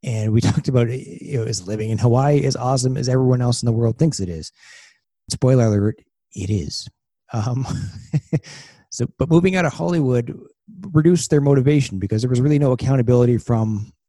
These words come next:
any of their peers. Like, when you're in Hollywood, well, this guy's doing this and this guy's doing that. Now you have to keep up. If all your neighbors in Hawaii are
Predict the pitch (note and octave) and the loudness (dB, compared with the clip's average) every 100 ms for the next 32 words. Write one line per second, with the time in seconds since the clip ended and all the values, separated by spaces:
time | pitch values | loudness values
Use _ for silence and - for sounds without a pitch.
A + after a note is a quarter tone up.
0 | _ _ _ C#3+ B2+ A#2+ G#2+ - B2 F2+ | _ _ _ -2 0 0 0 2 0 -2
1 | - G2+ A2+ A2+ A2 A#2 D3+ C#3+ C#3 C3+ | -6 -10 -8 -8 -6 -4 -2 0 0 0
2 | - _ _ _ A#2 C#3 - C#3 C3 C#3 | -4 _ _ _ -4 -4 -2 -2 2 2
3 | C#3+ D#3+ A#2 - A#2+ B2+ B2+ B2 B2+ C3 | 2 -2 -4 -6 -6 -6 -4 0 0 0
4 | C#3+ G#2+ D#2 F2+ A2+ B2+ A#2+ G2 - C#3+ | -4 -6 -10 -8 0 0 0 -6 -8 -6
5 | - D3 C3 - - - - C#3 - - | -4 -6 -8 -16 -20 -20 -10 -10 -8 -12
6 | D#3 D#3 E3+ D3 C3 D3+ D#3 C#3 B2+ D3+ | -4 0 2 2 2 2 6 4 4 0
7 | B2+ B2+ C#3+ D3 C3+ B2+ A#2+ A#2 | 0 2 2 4 4 4 2 -2